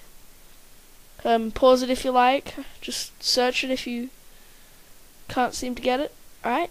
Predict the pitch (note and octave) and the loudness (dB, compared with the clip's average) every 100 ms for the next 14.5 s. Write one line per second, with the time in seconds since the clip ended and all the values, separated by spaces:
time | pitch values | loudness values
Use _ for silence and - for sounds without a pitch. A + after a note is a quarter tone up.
0 | - B3 B3+ C4+ C4+ C4 B3 B3+ C4 C4 | 0 2 4 2 2 2 2 2 2 4
1 | B3 A#3 - A#3 B3 B3 B3 B3 A#3+ A#3+ | 4 2 0 4 4 4 2 -2 -2 -4
2 | C4+ C#4+ C#4 C4+ B3+ B3+ A#3+ A#3 F#3+ G3 | -6 -2 0 0 0 0 0 -2 -4 -4
3 | F3+ F#3+ - - - - - - - - | -10 -8 -8 -10 -14 -20 -20 -20 -20 -20
4 | - - - - - - - - B3 B3+ | -20 -20 -20 -20 -20 -20 -8 4 4 6
5 | B3 - - A#3+ A3+ A3+ A3 - A#3 A3 | 2 -2 6 8 8 4 0 2 2 2
6 | G#3+ - A3 - - F#3+ F3+ - A2+ - | -4 -4 -6 -6 -4 -2 -2 -6 -10 -10
7 | - - B3 B3 B3+ - - - A#3+ B3 | -10 0 4 4 2 -6 -12 -8 6 8
8 | B3 B3 - - - - - - - - | 8 6 0 -20 -20 -20 -20 -20 -20 -20
9 | - - A3+ A3+ A3 A3+ C#4+ - - C4 | -20 -18 -14 -14 -8 -2 -2 -2 -4 -4
10 | A#3+ D4 E4 E4+ - - D#4 D4+ C#4+ B3+ | 4 8 8 8 -4 -4 -4 -2 -2 0
11 | - B3 C#4 - A#3+ A#3+ A3 G#3+ G#3 A3+ | 2 4 2 0 0 0 0 0 0 2
12 | B3 B3+ B3 B3 B3 B3 B3+ B3+ - C#4 | 0 -2 0 0 0 -2 -2 -2 0 -2
13 | D4+ - - - - - - - A#3+ A#3+ | -2 -10 -20 -20 -20 -20 -20 -4 0 0
14 | G#3+ A#3 A#3 B3+ | -2 -6 -6 -6